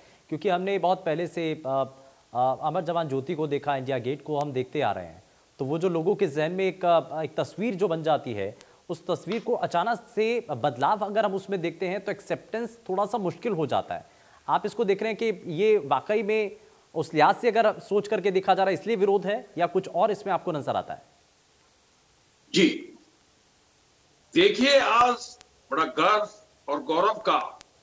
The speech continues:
Speaker 2: दिन है कि आज जो अखंड ज्योति इंडिया गेट से वॉर मेमोरियल में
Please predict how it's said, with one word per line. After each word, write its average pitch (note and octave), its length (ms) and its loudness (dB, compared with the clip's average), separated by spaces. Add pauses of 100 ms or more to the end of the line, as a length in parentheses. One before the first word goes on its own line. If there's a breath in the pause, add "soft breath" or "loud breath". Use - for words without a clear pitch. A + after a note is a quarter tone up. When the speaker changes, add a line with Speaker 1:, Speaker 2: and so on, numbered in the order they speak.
Speaker 2:
दिन D#3+ 280 2
है D3 200 -2 (1000)
कि E3+ 260 -6
आज G3+ 680 0 (1160)
जो E3+ 440 4
अखंड A3+ 360 0
ज्योति F#3 540 -6 (280)
इंडिया E3 280 0
गेट F#3 320 -4
से G#3 220 -4 (120)
वॉर D#3 280 -4
मेमोरियल F#3 540 -6
में B2+ 140 -8